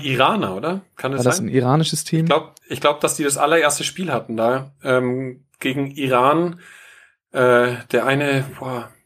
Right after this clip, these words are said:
Speaker 1: der Name jetzt, ich glaub, die spielen wieder mit. Müssen wir kurz gucken, ob
Speaker 2: Ja.
Speaker 1: wir das finden. Ähm,
Speaker 2: Auf jeden Fall eine
Speaker 1: das
Speaker 2: ähnliche
Speaker 1: könnte
Speaker 2: Ausgangssituation.
Speaker 1: Genau.
Speaker 2: Wegen, ja, hier sind wir
Speaker 1: Ja.
Speaker 2: eh die Favoriten, dann irgendwie auf dem Center Court Heim-W M und das war aber
Speaker 1: Salemi
Speaker 2: richtig eng.
Speaker 1: Wakili. Genau, und da haben sie sich richtig abgemüht, ja.
Speaker 2: Ja,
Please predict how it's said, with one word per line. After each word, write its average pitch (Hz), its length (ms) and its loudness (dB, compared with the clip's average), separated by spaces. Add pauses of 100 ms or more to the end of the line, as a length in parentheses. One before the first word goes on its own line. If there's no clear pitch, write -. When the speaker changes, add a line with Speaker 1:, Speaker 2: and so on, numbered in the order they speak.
(460)
Speaker 1:
der 127 120 -12
Name 131 140 -8
jetzt, - 100 -10
ich 127 80 -6
glaub, - 160 0
die 190 80 -2
spielen 175 260 -2
wieder 143 160 2
mit. 143 300 -6
Müssen 131 200 -6
wir 127 40 -4
kurz - 160 -6
gucken, 131 240 -4
ob 101 80 -2
Speaker 2:
Ja. 131 80 4
Speaker 1:
wir 160 60 2
das - 100 -6
finden. 120 380 -4 (760)
Ähm, 117 320 2
Speaker 2:
Auf 117 60 0
jeden 131 140 2
Fall 131 160 2
eine 131 100 0
Speaker 1:
das 120 80 2
Speaker 2:
ähnliche 135 200 0
Speaker 1:
könnte 143 140 4
Speaker 2:
Ausgangssituation. 127 880 0
Speaker 1:
Genau. 120 260 4
Speaker 2:
Wegen, 120 340 2
ja, 120 220 4
hier 127 200 2
sind 123 180 -6
wir 127 80 2
Speaker 1:
Ja. 135 80 6
Speaker 2:
eh 131 40 0
die 151 100 0
Favoriten, 139 480 -2
dann 120 120 -2
irgendwie 120 220 0
auf 113 100 0
dem 127 80 -8
Center 131 280 0
Court 123 200 0
Heim-W 135 260 0
M 139 260 -2 (300)
und - 140 -2
das - 80 4
war 131 80 6
aber 131 100 2
Speaker 1:
Salemi 170 440 4
Speaker 2:
richtig 107 180 -2
eng. 98 100 0
Speaker 1:
Wakili. 131 640 0 (380)
Genau, 113 280 2
und 113 160 -2
da 123 100 6
haben 139 120 0
sie 131 120 2
sich 123 160 -2
richtig 123 260 -2
abgemüht, 104 480 -4
ja. 110 80 -4
Speaker 2:
Ja, 101 180 -2